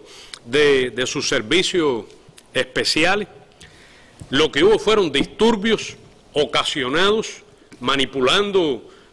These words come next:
condiciones en distintas localidades, como se ha explicado en esta comparecencia, de crítica, de inconformidad, las dificultades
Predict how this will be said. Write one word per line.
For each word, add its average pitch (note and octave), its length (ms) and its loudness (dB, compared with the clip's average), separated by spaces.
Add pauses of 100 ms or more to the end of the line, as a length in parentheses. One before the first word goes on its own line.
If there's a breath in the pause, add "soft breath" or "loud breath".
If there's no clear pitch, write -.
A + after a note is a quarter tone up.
condiciones D#3 880 0 (400 loud breath)
en C3+ 520 -6
distintas E3+ 480 0
localidades, D3 600 0
como C3 380 -6 (100)
se - 200 -2
ha D#3+ 60 2
explicado E3 720 -2
en B2 140 -2
esta D#3 260 -2
comparecencia, C#3+ 840 0
de F#3+ 240 2 (280 loud breath)
crítica, D3+ 520 0
de B2 80 0
inconformidad, A#2+ 880 -2
las C3 140 -2
dificultades C3+ 880 -2